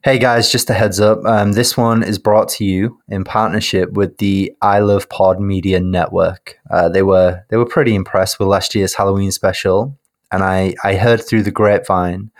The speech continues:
that some of the listeners volunteered me for their new creators sponsorship scheme.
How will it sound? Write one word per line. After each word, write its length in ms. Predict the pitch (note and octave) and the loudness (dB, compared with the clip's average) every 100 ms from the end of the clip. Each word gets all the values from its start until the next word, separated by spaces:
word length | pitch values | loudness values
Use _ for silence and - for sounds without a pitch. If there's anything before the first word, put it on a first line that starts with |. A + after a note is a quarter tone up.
| - - - - - - | -18 -16 -16 -18 -20 -2
that 340 | G2 F#2 - | 2 2 0
some 240 | - B2+ | -2 0
of 60 | A2 | 0
the 100 | G2+ | 2
listeners 440 | G2+ - A2 F#2+ | 0 0 -2 -2
volunteered 760 | F#2 G2 G2 F#2+ - G#2 G#2 G2 | 0 0 0 -4 -4 0 0 0
me 240 | F#2 F2+ | -4 -4
for 200 | F2 - | -6 -6
their 540 | F2+ F#2 F2+ E2+ F2 - _ _ _ _ | 0 2 2 0 -2 -8 _ _ _ _
new 260 | G#2 G#2 G#2+ | -4 0 0
creators 880 | G#2+ - G2+ F#2+ F#2 G2 F2 - - | -2 -2 2 2 2 0 -4 -8 -8
sponsorship 680 | - - G2+ F2+ - - F2 | -12 -2 -2 -2 -6 -6 -6
scheme. 440 | - F#2+ E2+ E2 | -6 -6 -8 -10